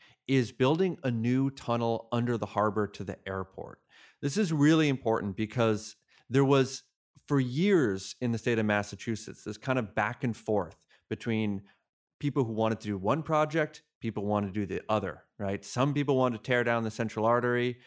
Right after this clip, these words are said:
rebuild it underground. Some people wanted the new tunnel to the airport.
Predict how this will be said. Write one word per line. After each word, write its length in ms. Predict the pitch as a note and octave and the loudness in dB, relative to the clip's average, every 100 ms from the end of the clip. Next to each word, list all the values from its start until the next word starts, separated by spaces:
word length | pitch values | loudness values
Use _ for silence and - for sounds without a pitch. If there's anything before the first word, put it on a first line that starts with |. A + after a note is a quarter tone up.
| _ G#2 | _ -4
rebuild 440 | G#2+ G#2 A2 G#2 | -2 2 2 2
it 60 | G#2+ | -2
underground. 640 | G2 G#2+ B2+ B2+ B2+ B2+ _ _ | -2 2 2 2 0 -4 _ _
Some 320 | - - C3+ | -6 -2 0
people 280 | C3 A#2+ A2+ | 0 -2 0
wanted 300 | A2 G#2+ F#2 | 2 0 -2
the 60 | G2+ | -2
new 200 | G2+ G2+ | -2 -4
tunnel 340 | G2+ G2 G2 | -4 -4 -4
to 80 | F#2 | -6
the 80 | F2+ | -6
airport. 440 | F#2+ - - | -6 -8 -12